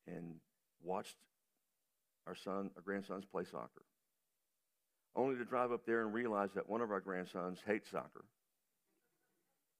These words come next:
has no desire to play, um, almost cries when you put him on the field. So they finally got him to play goalie, and they s-, they just slaughtered him, right? But, but what do you do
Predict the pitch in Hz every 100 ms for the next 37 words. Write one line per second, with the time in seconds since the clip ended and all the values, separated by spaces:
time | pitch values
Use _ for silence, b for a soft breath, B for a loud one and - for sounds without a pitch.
0 | _ _ _ _ _ _ _ _ 107 98
1 | 113 131 117 104 95 87 - 95 76 69
2 | - _ _ _ _ _ _ _ _ _
3 | _ _ _ - 82 82 - 113 117 110
4 | - 131 135 113 101 98 90 104 92 85
5 | 80 - 117 85 76 92 _ _ _ _
6 | _ - 107 98 98 104 127 143 127 123
7 | 120 110 - 107 101 110 120 104 90 90
8 | 95 90 90 - - - - 101 101 95
9 | - 101 90 87 69 - _ _ _ _
10 | _ _ _ _ _ _ _ _ _ _
11 | _ - 98 110 - _ _ _ _ _
12 | _ _ _ _ 127 110 - 110 127 147
13 | 156 139 139 113 78